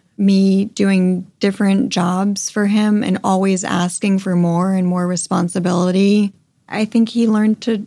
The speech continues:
trust me. And that's not something that comes easily, but I think it's something that he really values.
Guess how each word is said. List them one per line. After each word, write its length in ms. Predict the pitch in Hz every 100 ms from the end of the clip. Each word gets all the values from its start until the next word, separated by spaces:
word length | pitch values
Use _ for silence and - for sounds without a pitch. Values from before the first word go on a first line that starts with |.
| -
trust 480 | - 277 302 - -
me. 440 | 101 - 196 208 214
And 180 | 214
that's 500 | 208 214 - - -
not 380 | 220 202 196 -
something 600 | - 202 196 202 196 190
that 340 | 185 190 - - _
comes 880 | - 208 196 190 190 180 190 - - -
easily, 840 | 196 190 208 214 240 247 247 240 -
but 100 | 214
I 80 | 196
think 200 | 190 190
it's 160 | - -
something 360 | 185 190 180
that 100 | 190
he 240 | 185 190 180
really 300 | 175 180 185
values. 840 | 185 190 214 226 233 233 - -